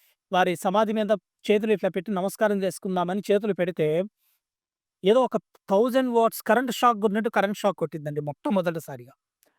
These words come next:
ఆ షాక్ ఎలాకు-, ఎలా ఉందనంటే భయపడి ఒక కరుపరిసి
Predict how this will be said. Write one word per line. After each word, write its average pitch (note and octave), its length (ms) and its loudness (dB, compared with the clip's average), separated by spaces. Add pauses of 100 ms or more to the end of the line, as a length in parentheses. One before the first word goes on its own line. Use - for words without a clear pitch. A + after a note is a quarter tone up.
(340)
ఆ - 180 -2
షాక్ A3 500 2
ఎలాకు-, A#3 360 4
ఎలా G#3 220 4
ఉందనంటే G3+ 560 -2 (160)
భయపడి A3 480 0
ఒక A#3+ 200 0
కరుపరిసి B3 520 -2